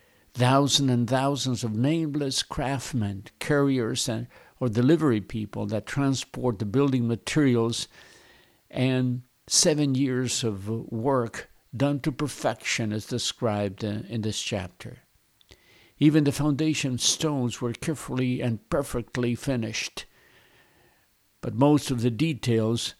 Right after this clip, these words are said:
would be hidden, not as visible as, uh, the inside was covered with gold.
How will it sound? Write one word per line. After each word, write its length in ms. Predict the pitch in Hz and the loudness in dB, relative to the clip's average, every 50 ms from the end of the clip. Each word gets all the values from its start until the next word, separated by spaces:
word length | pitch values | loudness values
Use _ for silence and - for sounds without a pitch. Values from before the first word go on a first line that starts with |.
| _ _ _ _ _ _ _ _ _ - | _ _ _ _ _ _ _ _ _ 2
would 180 | 127 123 117 | 2 2 4
be 120 | 104 131 120 | 4 4 2
hidden, 560 | - - - 156 113 101 90 85 87 92 - - _ _ _ _ _ | 4 2 2 2 2 2 -2 -4 -8 -12 -18 -20 _ _ _ _ _
not 200 | 143 127 143 156 | 2 2 4 4
as 160 | 156 131 113 | 4 2 2
visible 720 | 123 110 131 160 147 - 127 110 101 113 113 117 120 - - - | 2 2 2 2 2 0 -2 -2 0 0 0 0 -2 -4 -6 -4
as, 400 | 123 117 120 117 - - - - - - _ _ _ _ _ _ _ - _ _ _ _ _ _ - | -2 -2 0 0 -2 -4 -4 -6 -10 -18 _ _ _ _ _ _ _ -20 _ _ _ _ _ _ -8
uh, 360 | 127 113 107 107 110 113 127 - - _ _ _ _ _ | -6 -4 -4 -4 -4 -6 -8 -10 -14 _ _ _ _ _
the 160 | 120 127 139 - - 165 | -2 -2 -2 2 6 8
inside 580 | 151 160 160 151 - - - 123 110 113 113 | 8 8 8 4 2 2 2 2 0 0 0
was 220 | 104 107 117 - - - _ | -2 -2 -2 -4 -4 -4 _
covered 640 | - - 131 117 113 98 113 113 110 107 104 107 - - - - _ _ _ _ _ | -4 -2 0 0 0 0 -2 -2 -2 -2 -6 -10 -14 -20 -20 -20 _ _ _ _ _
with 300 | 143 123 113 120 117 - | -6 -2 -2 -2 -2 -2
gold. 600 | - - 120 110 107 101 95 92 95 - - - | 0 2 2 4 2 0 -2 -6 -8 -10 -12 -12